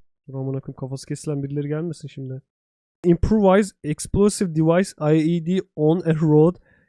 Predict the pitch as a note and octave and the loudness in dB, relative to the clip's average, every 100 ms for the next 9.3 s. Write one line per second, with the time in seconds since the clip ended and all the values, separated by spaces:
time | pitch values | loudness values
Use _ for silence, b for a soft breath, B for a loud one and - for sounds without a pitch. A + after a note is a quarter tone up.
0 | _ D#3+ F3 - D#3 E3 E3 - G3 F3+ | _ 2 2 2 2 4 2 2 -2 0
1 | F3+ F3 D3+ F3 - F3+ D#3+ F3+ - E3 | 2 2 2 -2 -2 -2 0 0 2 2
2 | E3 - F#3 - D#3 E3 E3 D#3 E3 F3 | 2 0 -4 0 0 2 0 2 2 0
3 | - F3 - D#3+ C#3+ D#3+ D#3 D3 C3+ - | -2 -4 -2 -2 2 0 0 -4 -6 -10
4 | _ _ _ _ _ - D3 D#3+ F#3 - | _ _ _ _ _ -6 -2 2 2 0
5 | F#3+ - - G3 - G4 G4 F#4 A#4+ _ | -6 -6 -4 -6 0 2 2 2 2 _
6 | A#4+ B4 _ _ _ _ _ _ _ B | 0 0 _ _ _ _ _ _ _ B
7 | B B B B B B _ _ _ _ | B B B B B B _ _ _ _
8 | _ _ _ _ E3+ E3+ E3+ G3 A3 A#3+ | _ _ _ _ -16 -16 -16 -6 -2 -2
9 | A3 - | -4 -20